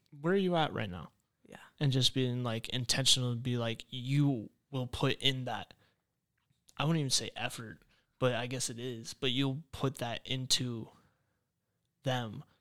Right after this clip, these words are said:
Speaker 1: that you will show up at their door
Speaker 2: Yeah.
Speaker 1: if need be.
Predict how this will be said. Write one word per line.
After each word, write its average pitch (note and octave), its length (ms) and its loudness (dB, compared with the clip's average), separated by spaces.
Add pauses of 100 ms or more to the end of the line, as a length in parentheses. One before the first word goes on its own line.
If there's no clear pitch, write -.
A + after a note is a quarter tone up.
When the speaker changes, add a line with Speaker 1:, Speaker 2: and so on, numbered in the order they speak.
(120)
Speaker 1:
that C3 120 0
you C3+ 200 0
will C3 160 -2
show B2 380 2
up A#2+ 140 -8
at A#2+ 180 -8
their G#2 160 -10
door G2+ 420 -12 (960)
Speaker 2:
Yeah. - 240 2
Speaker 1:
if B2+ 160 -4
need B2 300 -8
be. - 260 -16